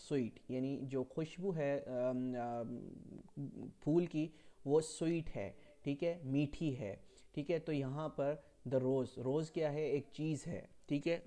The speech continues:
किसी चीज़ का जो है नाम है the rose, ठीक है, तो इसको हम नाउन कंसीडर करेंगे। इसी हवाले से जो तीसरा है the sun shines bright। अब the sun क्या है? The sun is an object, ठीक है।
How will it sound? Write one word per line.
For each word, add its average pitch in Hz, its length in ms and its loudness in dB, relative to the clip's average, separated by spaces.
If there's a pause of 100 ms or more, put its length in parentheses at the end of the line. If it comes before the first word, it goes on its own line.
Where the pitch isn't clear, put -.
किसी 143 240 -2
चीज़ 147 340 0
का 135 120 -2
जो 127 280 -2
है 135 140 -2
नाम 123 340 -2
है 113 220 -4
the 117 140 -2
rose, 123 260 2 (280)
ठीक 139 160 -2
है, 160 160 -2 (280)
तो 131 60 0
इसको 139 260 -2
हम 135 240 -4 (160)
नाउन 117 360 2
कंसीडर 110 440 -8
करेंगे। - 480 -12 (400)
इसी 175 300 -4
हवाले 151 260 0
से 147 180 -4
जो 139 120 -6
तीसरा 147 400 -2
है 131 420 -4 (160)
the 131 120 0
sun 160 340 -2 (120)
shines 139 500 -2
bright। 120 500 -2
अब 127 220 -4
the 139 140 0
sun 170 320 -2
क्या 160 140 4
है? 131 280 -2
The 131 80 0
sun 151 300 -6
is 131 220 -4
an 151 120 -2 (140)
object, 123 440 -2 (240)
ठीक 139 160 -6
है। 180 120 -6